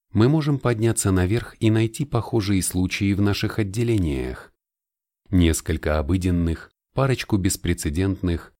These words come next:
и, по крайней мере, один совершенно невероятный.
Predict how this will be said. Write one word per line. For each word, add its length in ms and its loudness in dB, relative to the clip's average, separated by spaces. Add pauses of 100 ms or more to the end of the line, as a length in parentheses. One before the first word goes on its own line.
(180)
и, 100 0
по 160 2
крайней 400 0
мере, 280 2
один 420 0
совершенно 680 0
невероятный. 1000 0